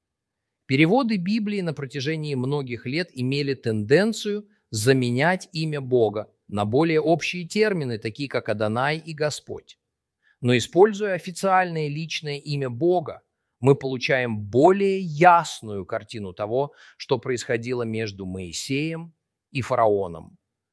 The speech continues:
Как я уже неоднократно излагал,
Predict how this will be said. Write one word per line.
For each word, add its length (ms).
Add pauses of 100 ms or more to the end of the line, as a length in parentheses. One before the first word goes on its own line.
(280)
Как 240
я 140
уже 180
неоднократно 720
излагал, 640